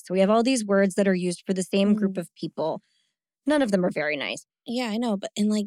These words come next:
Speaker 2: but, like, dagger is such a cool word.
Speaker 1: It is a cool word. And, and that, adapting that word, I was kinda like, "Oh, I don't, I don't blame you for owning it," being like,
Speaker 2: Yeah.
Speaker 1: "Bull dagger.
Speaker 2: Yeah.
Speaker 1: Fuck yeah."
Speaker 2: Dagger.
Speaker 1: I know, it's like,
Speaker 2: <laughs>
Speaker 1: I don't know. It's kinda sexy.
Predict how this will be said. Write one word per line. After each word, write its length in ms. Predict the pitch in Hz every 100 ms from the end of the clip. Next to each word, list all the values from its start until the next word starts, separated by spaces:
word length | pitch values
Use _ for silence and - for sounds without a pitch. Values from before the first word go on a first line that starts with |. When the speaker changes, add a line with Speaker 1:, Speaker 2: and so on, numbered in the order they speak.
| -
Speaker 2:
but, 140 | 202 202
like, 160 | 185
dagger 380 | 190 185 202 247
is 120 | 262
such 180 | - 190
a 80 | 185
cool 380 | - 190 170 170
word. 340 | 165 151 160
Speaker 1:
It 100 | 294
is 160 | 339 359
a 80 | 403
cool 240 | - 320
word. 200 | 262 226 -
And, 100 | 277 269
and 200 | 277 240
that, 280 | 277 381 -
adapting 420 | 254 339 403 370
that 180 | 247 254
word, 120 | 233
I 60 | 214
was 100 | 214
kinda 240 | - 277
like, 160 | 240 208 -
"Oh, 160 | 254 269
I 140 | 320 571
don't, 120 | - - _
I 60 | -
don't 80 | 622 -
blame 240 | 196 269 466
you 80 | 208
for 220 | 196 -
owning 280 | - 208 254
it," 100 | 185
being 120 | 180 180
like, 140 | 180
Speaker 2:
Yeah. 240 | 220 359 220
Speaker 1:
"Bull 260 | 185 226 220
dagger. 600 | 175 151 160 117 131 185 -
Speaker 2:
Yeah. 200 | 185 214
Speaker 1:
Fuck 180 | 277 -
yeah." 520 | 196 220 302 190 190 165 _
Speaker 2:
Dagger. 360 | - - 190 - - -
Speaker 1:
I 100 | 214
know, 220 | 269 302 196
it's 160 | 202
like, 240 | 220 190 - _ _ _
Speaker 2:
<laughs> 300 | _ _ 339
Speaker 1:
I 60 | - 330 - 185
don't 180 | 262 185
know. 380 | 190 208 - 165 _ _ _ _ _ _ _
It's 100 | -
kinda 140 | 285 277
sexy. 480 | 175 240 - -